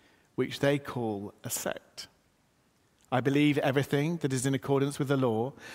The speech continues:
and that is written in the prophets. And I have the same hope in God as these men themselves have,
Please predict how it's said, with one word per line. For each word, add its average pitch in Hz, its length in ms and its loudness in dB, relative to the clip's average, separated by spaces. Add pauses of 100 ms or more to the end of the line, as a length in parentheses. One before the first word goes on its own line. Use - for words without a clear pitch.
(140)
and 139 100 2
that 151 40 6
is 139 140 2
written 147 320 4
in 135 160 2
the 131 60 2
prophets. - 760 -4 (600)
And 147 80 4
I 156 40 4
have 180 180 4
the 196 60 4
same 226 280 4
hope 190 300 4
in 175 100 6
God 123 400 2
as 143 200 2
these 151 260 6
men 143 180 4
themselves 196 480 2
have, 101 380 -4